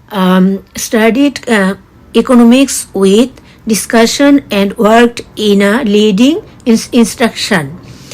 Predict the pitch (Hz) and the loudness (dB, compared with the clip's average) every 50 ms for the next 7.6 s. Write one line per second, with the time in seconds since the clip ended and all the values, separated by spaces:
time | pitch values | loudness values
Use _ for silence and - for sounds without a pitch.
0 | - - - - - - - 208 185 - 220 226 254 277 302 302 294 - 320 320 | -20 -20 -20 -20 -16 -6 -4 -4 -2 0 0 2 2 2 0 -2 -2 0 0 0
1 | 330 320 - - - 320 320 320 - 311 285 285 - 233 214 233 269 269 - 311 | 0 -2 -6 -4 -2 0 -2 0 0 -2 -2 -2 0 0 2 2 2 0 -2 -4
2 | 302 311 - - - 214 196 185 196 185 202 220 220 208 202 190 233 214 214 220 | -4 -4 -6 -6 -6 -4 -2 0 0 0 0 0 0 0 -2 -2 -2 -2 0 0
3 | 220 226 254 285 285 - - - 208 190 185 196 226 233 - - - - - - | 2 2 0 0 -2 -6 -4 -4 -2 0 0 0 -2 -2 -6 -12 -20 -20 -20 -10
4 | - 226 214 226 277 285 - - - 294 302 302 294 302 294 262 233 - - - | -4 -2 0 0 0 0 -2 -4 -4 -2 0 2 2 2 2 0 -2 -6 -8 -4
5 | 247 220 202 185 - - - 240 233 233 - - 262 269 262 277 277 285 285 277 | -2 -2 -2 -2 -6 -4 0 0 0 0 0 -2 -2 -2 0 0 2 0 0 -2
6 | - - - - - 214 202 202 214 208 202 220 233 226 220 208 220 208 208 202 | -4 -12 -18 -12 -4 0 2 2 2 0 -2 -2 -2 -2 -2 0 0 -2 -2 -2
7 | - 240 233 247 262 269 254 294 294 285 277 | -2 0 0 2 0 0 -2 -2 -4 -4 -4